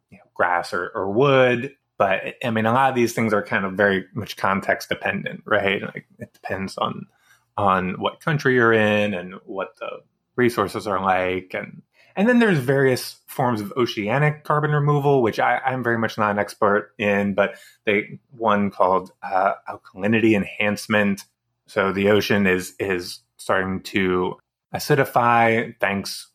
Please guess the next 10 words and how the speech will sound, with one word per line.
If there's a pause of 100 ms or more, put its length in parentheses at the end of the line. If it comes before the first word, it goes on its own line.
(320)
to (100)
the (220)
increased
carbon
in
the, (100)
in
the (120)
system. (560)
And,